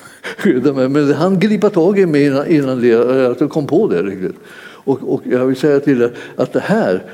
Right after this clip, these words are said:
förstår ni, det, det här är ju ett fantastiskt förmån att få vara, eh, känna en Herre som har en sån makt att kunna bevara och beskydda oss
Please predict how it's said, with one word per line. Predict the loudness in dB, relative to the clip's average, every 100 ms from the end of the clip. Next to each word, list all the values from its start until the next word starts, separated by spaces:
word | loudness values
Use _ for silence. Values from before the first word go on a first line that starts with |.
| -12
förstår | -6 -2 0
ni, | 0 0 -2 -8 -18 -2
det, | 0 0 -2 -2
det | -2
här | 0 0 2
är | 4
ju | 4 2 -2 -10 -14 -18 -18 -16 -6
ett | -4 -4
fantastiskt | -6 -8 -6 -4 -4 -2 -2 0
förmån | 0 0 -4 -8 -12 -20 -14
att | -10 -6
få | -4
vara, | 0 2 2 0 -6 -18 -12
eh, | -8 -8
känna | -2 -2 -2 -2 -2
en | -2 -2
Herre | -2 0 0
som | -2 -4 -4
har | -4 -2 -2
en | -2 -4
sån | -6 -2 -2 0
makt | -2 -4 -14 -20 -16 -10
att | -6
kunna | -4 -2 0
bevara | 0 2 2 2
och | 2
beskydda | 0 -2 -2 -2 0
oss | -2